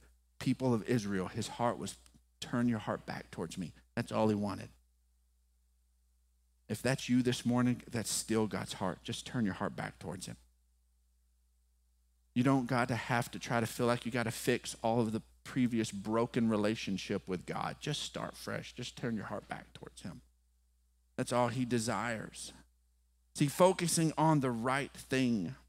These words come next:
it helps to define everything. And here, as we're wrapping up, I want to show you how this works in our lives. Remember, we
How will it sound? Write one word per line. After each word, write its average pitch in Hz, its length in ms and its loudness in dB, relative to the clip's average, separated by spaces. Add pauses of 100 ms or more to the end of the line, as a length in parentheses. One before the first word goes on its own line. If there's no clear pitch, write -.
(720)
it - 80 -2
helps - 500 0
to - 180 2
define 107 1120 2 (840)
everything. 104 640 0 (1200)
And 117 100 4
here, 165 220 8
as 147 120 6
we're 143 100 6
wrapping 143 340 6
up, 123 160 4
I 131 60 6
want 131 180 4
to 117 60 0
show 156 400 2
you 95 380 -2 (560)
how 131 180 4
this 127 240 0
works 127 800 2
in 123 140 6
our 123 200 6
lives. 127 560 4
Remember, 175 420 8
we 165 220 4